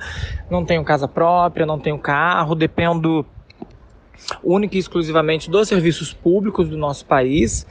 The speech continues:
E o meu entendimento é de que não é culpa da sociedade ser da forma que é, reproduzir o que reproduz,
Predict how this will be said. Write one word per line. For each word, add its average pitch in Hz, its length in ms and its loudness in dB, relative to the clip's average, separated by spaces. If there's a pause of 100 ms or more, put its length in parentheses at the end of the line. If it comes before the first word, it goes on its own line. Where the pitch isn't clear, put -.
(440)
E 226 140 -2
o 247 60 0
meu 220 160 0
entendimento 185 1080 -2
é 170 180 0
de 185 140 -6
que 220 340 -6
não 233 400 -2
é 247 60 -2
culpa 247 340 0
da 220 300 0
sociedade 175 840 -2 (240)
ser 208 380 -2
da 208 140 0
forma 175 480 0
que - 200 0
é, 180 400 2
reproduzir 180 1000 0 (360)
o 180 140 2
que 175 120 -4
reproduz, 165 640 2